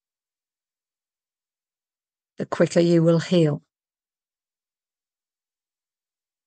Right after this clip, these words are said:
And love can come in many different forms. It can come through your pets,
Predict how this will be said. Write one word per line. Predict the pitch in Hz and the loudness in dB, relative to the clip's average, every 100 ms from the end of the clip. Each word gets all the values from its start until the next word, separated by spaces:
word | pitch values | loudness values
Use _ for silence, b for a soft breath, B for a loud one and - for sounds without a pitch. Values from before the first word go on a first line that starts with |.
| - | -6
And | 190 170 175 | 0 2 2
love | 202 262 - | 2 0 -4
can | - 185 | -4 -4
come | 160 - 170 170 170 170 165 _ _ _ _ _ | -4 -2 2 4 2 0 -4 _ _ _ _ _
in | - 165 156 | -2 0 2
many | 170 185 190 | 0 0 0
different | 165 175 - 165 - | 0 -2 -2 -6 -6
forms. | - 160 147 143 170 - - - _ _ _ _ _ _ _ _ _ _ _ _ _ _ _ _ _ _ _ _ _ _ _ _ _ | -2 0 0 -2 -4 -2 -2 -4 _ _ _ _ _ _ _ _ _ _ _ _ _ _ _ _ _ _ _ _ _ _ _ _ _
It | 202 | -10
can | - 170 | -4 -2
come | 156 - 170 165 | -2 -2 0 0
through | - 175 | -2 -4
your | 165 151 143 | -2 -2 -4
pets, | - 190 220 233 - - - - | -4 -2 -2 -2 -4 -2 -2 -4